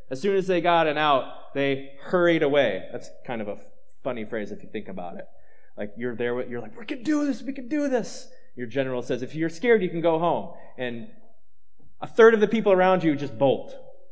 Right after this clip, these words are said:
And you're s-, left there standing going, "For real?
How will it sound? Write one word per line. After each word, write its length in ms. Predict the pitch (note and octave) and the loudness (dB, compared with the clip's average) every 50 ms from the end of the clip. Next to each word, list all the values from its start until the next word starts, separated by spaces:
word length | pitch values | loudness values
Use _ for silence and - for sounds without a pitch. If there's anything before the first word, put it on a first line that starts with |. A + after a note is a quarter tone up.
| - - - - - | -12 -12 -12 -12 -8
And 60 | B2+ | -6
you're 100 | C#3+ C#3+ | -6 -6
s-, 160 | C#3 - - | -6 -6 0
left 320 | C#3+ E3 E3 E3 - C3+ | 2 2 2 2 0 -2
there 180 | C#3 D3+ D3 C#3+ | 0 2 2 2
standing 400 | C#3 - - D3 C#3 C#3 C3 A#2+ | 0 0 -2 -2 0 -2 -2 -2
going, 280 | A#2 A2+ A2 G#2+ G#2 G#2 | -2 -2 -2 -4 -4 -6
"For 120 | - G#2+ G2 | -6 -8 -6
real? 360 | G2 C#3 A3 C#4 D4 D4+ C#4 | -6 -6 -6 -4 -6 -6 -8